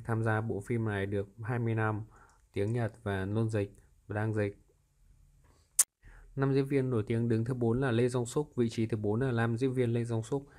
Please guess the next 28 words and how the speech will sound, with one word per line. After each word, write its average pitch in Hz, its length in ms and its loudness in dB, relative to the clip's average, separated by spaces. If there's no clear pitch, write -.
người 107 100 -2
có 107 160 4
khả 123 160 -2
năng 110 240 0
diễn 131 160 -4
xuất 139 160 2
dẫn 135 220 0
đầu 117 160 4
ngoại 107 200 2
hình 110 140 0
ăn 117 160 -2
khách, 139 200 -4
không 123 180 -4
có 120 100 6
sự - 180 -6
khác - 160 -4
biệt 123 220 0
trong 120 160 -4
các 135 200 -4
tác 131 140 -2
phẩm 104 220 -4
của 107 100 0
anh 110 160 0
ấy 101 160 0
như 123 160 -2
phim 123 220 -2
truyền 104 180 -2
hình 101 200 -2